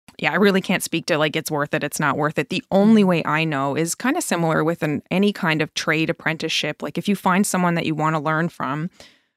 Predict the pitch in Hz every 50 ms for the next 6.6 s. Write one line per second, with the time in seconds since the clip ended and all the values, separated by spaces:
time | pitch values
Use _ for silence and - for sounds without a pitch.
0 | _ - 160 151 170 170 180 190 - - 185 156 160 156 165 165 - - - 175
1 | 175 196 208 214 - 202 185 - 180 160 165 170 165 165 160 - 165 165 160 160
2 | 156 147 - - 156 160 156 - 156 - 175 160 151 156 151 165 160 160 160 -
3 | - 151 147 143 123 - - 151 160 156 160 156 143 - 156 156 - - 143 147
4 | 151 147 151 147 - - - 139 139 139 135 139 156 147 - 143 143 - 139 135
5 | - 139 139 - - 139 139 139 135 - 143 135 131 - 127 - - 156 139 151
6 | 151 156 147 - 135 135 - 156 156 151 151 -